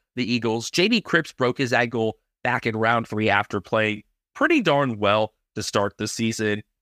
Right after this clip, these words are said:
His goals were a big reason why they managed to get that one win against Greater Western Sydney, so would love to see him get back in. It's more likely for Cripps to come back in than it is for Bugga to return. Shannon Hearn injured his hamstring in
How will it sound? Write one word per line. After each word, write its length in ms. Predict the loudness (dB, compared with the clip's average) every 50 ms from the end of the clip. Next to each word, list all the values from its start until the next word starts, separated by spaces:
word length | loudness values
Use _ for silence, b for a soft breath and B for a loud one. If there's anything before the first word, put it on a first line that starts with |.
| _ -2
His 180 | 0 0 0 2
goals 400 | 2 2 4 4 2 0 0 0
were 200 | 0 2 2 2
a 40 | 2
big 240 | 0 0 -2 0
reason 460 | 0 0 0 0 0 0 -2 -4 -2 -2
why 320 | 0 2 4 4 4 2
they 320 | 2 0 0 0 -2 -2 -2
managed 320 | -2 0 0 0 -2 -4 -6
to 60 | -4
get 200 | -4 -4 0 0
that 200 | 0 0 0 0
one 260 | 0 -2 -2 0 -2
win 120 | -2 -2
against 400 | -2 0 -2 -2 -2 -2 -6 -6
Greater 240 | -2 0 2 2 2
Western 320 | 0 0 -2 -2 -4 -6 -4
Sydney, 360 | -2 -2 -2 0 0 -2 -2
so 340 | 0 0 2 2 2 0 _ _ _ _ _ _ _ _ _ -12 -6
would 100 | -2 0
love 180 | 0 0 0
to 100 | -2 -4
see 180 | 0 0 0 2
him 160 | 2 0 0
get 220 | 2 0 2 2
back 260 | 2 2 2 2 2 0
in. 240 | 0 0 0 -2 -6 _ _ _ _ _ _ -8
It's 140 | -8 -8 -4
more 240 | -2 0 2 2 2
likely 320 | 2 2 2 2 0 -4
for 320 | -2 0 0 0 0 -2 -4
Cripps 360 | _ -2 -2 -2 -2 -2 -6
to 80 | -8 -2
come 180 | -2 -2 0 2
back 260 | 2 2 2 2 2
in 380 | 0 2 2 0 -2 -4 -2
than 420 | 0 0 2 2 0 0 -2 -6 -12 _ _ -6
it 120 | -4 -2
is 180 | -2 -2 -4 -6
for 300 | -4 -2 -2 -2 -2 -4 _ -2
Bugga 360 | 0 0 2 2 0 0 -2 -4 _ _ _ _ -8
to 100 | -4 0
return. 480 | 0 0 0 0 -2 0 0 0 -2 -4 _ _ _ _ _
Shannon 300 | -2 0 0 2 2 0
Hearn 300 | 0 0 0 2 2 2
injured 240 | 0 0 0 0 0
his 120 | 0 0 0
hamstring 580 | 0 0 0 0 -2 -4 -2 0 0 0 0
in 260 | -2 -2 -2 -2 -4